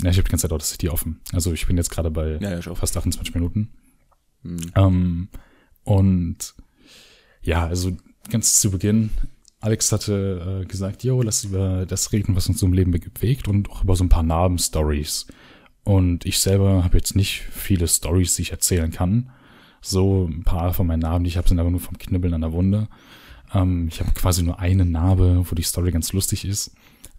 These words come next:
Speaker 1: Ähm, so, und Alex hat da ein bisschen, aber ich denke mal, ist einfach so, keine Ahnung, ein bisschen zum Reden. So, keine Ahnung, ich kann mir gut vorstellen, dass der eine oder andere sich den Podcast vielleicht anhört zum Schlafen oder einfach nebenbei und je länger, desto besser, ne? Ich mein,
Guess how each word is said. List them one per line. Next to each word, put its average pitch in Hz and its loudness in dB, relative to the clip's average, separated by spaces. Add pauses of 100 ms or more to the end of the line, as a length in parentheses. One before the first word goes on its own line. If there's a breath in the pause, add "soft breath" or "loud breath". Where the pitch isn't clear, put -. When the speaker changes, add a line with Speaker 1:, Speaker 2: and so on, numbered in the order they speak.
(100)
Speaker 1:
Ähm, 87 0 (1080 loud breath)
so, 87 0 (340)
und 87 2
Alex - -2
hat 95 0
da 98 2
ein 92 2
bisschen, 92 0
aber 92 -6
ich - -12
denke 151 0
mal, 120 2
ist 107 -2
einfach 107 0
so, 95 -4
keine - -8
Ahnung, 92 0
ein 98 -2
bisschen 131 -2
zum 92 -4
Reden. 101 0 (600 loud breath)
So, 92 -6
keine 85 -6
Ahnung, 101 -2
ich 98 -6
kann - -4
mir 156 0
gut - 0
vorstellen, 139 0
dass - -4
der 104 -2
eine 123 2
oder 110 0
andere 110 0
sich 107 -4
den 107 -2
Podcast - 0
vielleicht 95 -4
anhört 104 -2
zum 87 -2
Schlafen 107 -2
oder 98 2
einfach 92 0
nebenbei 90 0
und 92 -4
je - -10
länger, 95 0
desto 113 -2
besser, 104 2
ne? 87 -2
Ich 127 -4
mein, 110 0